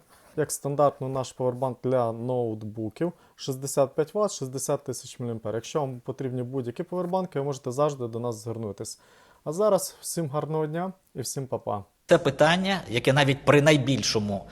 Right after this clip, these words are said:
Speaker 2: бажанні Зеленського або там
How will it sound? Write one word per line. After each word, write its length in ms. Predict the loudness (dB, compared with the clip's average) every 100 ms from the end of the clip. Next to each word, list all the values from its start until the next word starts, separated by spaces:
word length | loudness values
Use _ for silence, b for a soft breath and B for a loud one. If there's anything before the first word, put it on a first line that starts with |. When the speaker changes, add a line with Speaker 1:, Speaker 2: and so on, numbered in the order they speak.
| B 6
Speaker 2:
бажанні 440 | 8 8 6 4
Зеленського 760 | 6 8 6 4 0 0 4 4
або 480 | 4 4 6 4 2
там 360 | -4 -4 -8